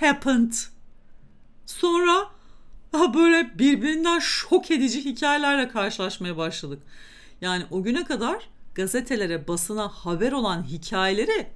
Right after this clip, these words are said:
solladı geçtiler o hikayeler böyle. Böyle ağzımız açık kaldı ya. "Nasıl ya? Hani marjinal bizdik?" dedik durduk o zaman bu zaman. Evet. Erkeklerin aksine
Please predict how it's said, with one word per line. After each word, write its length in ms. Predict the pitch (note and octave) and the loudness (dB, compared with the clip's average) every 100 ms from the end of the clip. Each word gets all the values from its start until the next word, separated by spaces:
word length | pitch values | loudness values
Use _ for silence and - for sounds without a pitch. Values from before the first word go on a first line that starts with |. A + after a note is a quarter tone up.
| - | -10
solladı 920 | - - - - A3+ B3+ B3+ B3+ B3+ | -2 0 0 2 2 4 2 0 2
geçtiler 580 | G#3+ G3 - F#3 E3 D#3 | 2 2 0 -2 -4 -4
o 140 | D#3 | -4
hikayeler 680 | E3 D#3+ D#3 D3 C#3+ C#3 C3+ | -8 -8 -6 -4 -4 -6 -8
böyle. 180 | C3+ C#3+ - - - - - - - - - | -10 -12 -18 -20 -16 -16 -16 -16 -16 -18 -4
Böyle 140 | G#3 | -2
ağzımız 440 | F#3+ A3 G3+ G#3+ A3+ | 2 2 2 0 -2
açık 260 | F#3+ - | -4 -6
kaldı 280 | - D#3+ D3 | -4 -4 -4
ya. 300 | D3 D3 D3+ | -8 -6 -2
"Nasıl 320 | F3+ F#3 - | 0 0 0
ya? 240 | G#3+ E3+ F3 | 0 -2 -2
Hani 200 | G3+ G#3+ | -2 0
marjinal 680 | G3 F#3 F#3 F#3 F3+ F3 | 0 -2 -2 -2 -2 -4
bizdik?" 480 | D3+ F3 D3 D#3+ - | -4 -4 -4 -8 0
dedik 380 | G#3 G3+ F#3+ - | 2 2 -2 -4
durduk 460 | A3+ A3+ A#3 - - - | -2 -2 -6 -10 -20 -10
o 80 | F#3+ | -6
zaman 360 | F3+ E3+ D#3+ | -4 -4 -6
bu 40 | C#3+ | -6
zaman. 320 | D3 C#3 C#3 - - - - - - - - - - - - - - - - - - - | -8 -8 -12 -16 -18 -14 -14 -14 -18 -6 -4 -2 -2 -2 -4 -4 -8 -10 -12 -12 -12 -2
Evet. 540 | - G4 - - - - - - - - - - - - - - - - - - - - - - - | 2 4 4 0 -4 -8 -18 -18 -16 -14 -16 -18 -20 -20 -20 -20 -20 -20 -20 -20 -18 -20 -20 -20 0
Erkeklerin 640 | G#3+ A#3 E4+ E4+ G#4 G#4+ | 2 4 2 0 0 2
aksine 640 | C#4+ F#4+ - D4 F#3+ C4 | 0 0 -2 -2 -2 -6